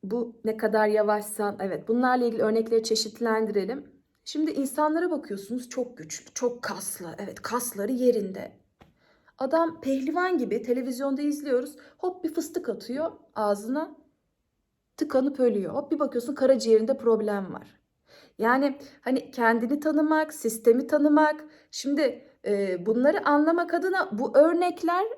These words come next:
çoğaltılabilir. Ama ben işte burada size bunu, ım, izah etmeye çalışıyorum. Yani, e, lütfen, e, kendi eksik yanlarınızı iyileştirmeye çalışmayın. Eksik yanlar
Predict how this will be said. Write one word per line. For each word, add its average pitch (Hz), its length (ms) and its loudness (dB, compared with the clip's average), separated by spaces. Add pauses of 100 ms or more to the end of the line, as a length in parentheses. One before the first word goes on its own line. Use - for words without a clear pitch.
çoğaltılabilir. 302 1040 4 (300)
Ama 339 260 0
ben 349 220 4
işte 320 300 -2
burada 311 220 -2
size 277 400 -4
bunu, 285 200 4
ım, 214 480 -4
izah 254 380 6
etmeye 196 320 -4
çalışıyorum. 165 720 -8
Yani, 226 400 0 (360)
e, 214 380 2
lütfen, 359 500 -4 (680)
e, 214 420 4
kendi 285 400 4
eksik 381 600 2
yanlarınızı 294 600 4
iyileştirmeye 269 760 0
çalışmayın. - 760 0 (1500)
Eksik 240 480 2
yanlar 392 440 4